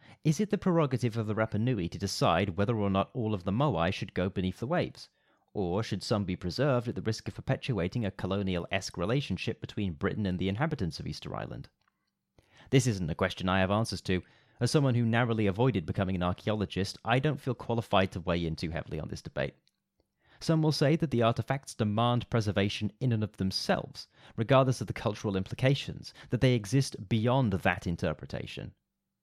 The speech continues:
Others will say that they can't be seen in any way outside of the cultural context,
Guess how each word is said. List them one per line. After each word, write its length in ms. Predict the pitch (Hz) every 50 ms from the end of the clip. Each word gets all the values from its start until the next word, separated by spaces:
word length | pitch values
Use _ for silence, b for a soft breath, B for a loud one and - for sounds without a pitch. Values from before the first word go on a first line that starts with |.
| B B B B
Others 320 | - 127 127 113 110 - 101
will 80 | 110
say 240 | - - 101 101 127
that 120 | - -
they 120 | - 110 104
can't 280 | - - 127 131 127
be 80 | - 113
seen 300 | 104 - - 107 101 98
in 80 | 98 95
any 160 | 92 92 98
way 260 | 90 90 82 90 92
outside 600 | - 104 107 - - - - - 147 185 208 147
of 60 | 95 -
the 80 | 92
cultural 420 | - - 78 - - - 80 62 -
context, 580 | - - 78 78 - - - - - - -